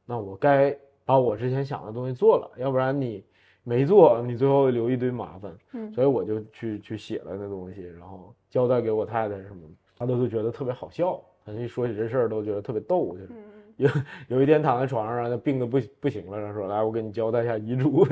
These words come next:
Speaker 1: <laughs> 她觉得特别好笑。
Speaker 2: 那你这个是写在纸上的，她收起来了，最后？
Speaker 1: 电脑里，然后有密码什么的，
Speaker 2: 啊。
Speaker 1: 对，纸上也有，就是双保险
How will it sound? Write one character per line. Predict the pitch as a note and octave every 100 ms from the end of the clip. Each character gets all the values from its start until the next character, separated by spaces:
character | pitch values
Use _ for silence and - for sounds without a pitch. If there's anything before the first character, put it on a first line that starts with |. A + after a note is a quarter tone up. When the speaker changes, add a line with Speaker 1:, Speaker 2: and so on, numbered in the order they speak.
| D3+ -
Speaker 1:
<laughs> | - -
她 | E3
觉 |
得 | D#3
特 | D#3+ D#3
别 | D#3+
好 | B2 G2
笑。 | D#3 D#3+ A2 G2
Speaker 2:
那 | D#4+
你 | E4 A#3
这 | C#4
个 | B3 A3
是 | A3+ C4 B3 -
写 | - A3+
在 | A3 B3+
纸 | F#3+
上 | G#3+ F#3+
的， | F#3
她 | F#3 A3
收 | A#3+ A#3
起 | A3
来 | F3
了， | -
最 | -
后？ | A2+
Speaker 1:
电 | D#3+ C3+
脑 | A2+
里， | C#3 A#2+
然 | F#2+ A2
后 | A#2+
有 | A2
密 | A#2 B2
码 | G#2 - F#2+
什 |
么 |
的， | G2+
Speaker 2:
啊。 | - - -
Speaker 1:
对， | A2 G2
纸 | B2+ B2
上 | B2+ E3
也 | C#3+
有， | B2+ - - -
就 | A2
是 | -
双 | A#2+
保 | A#2 A#2+
险 | A#2+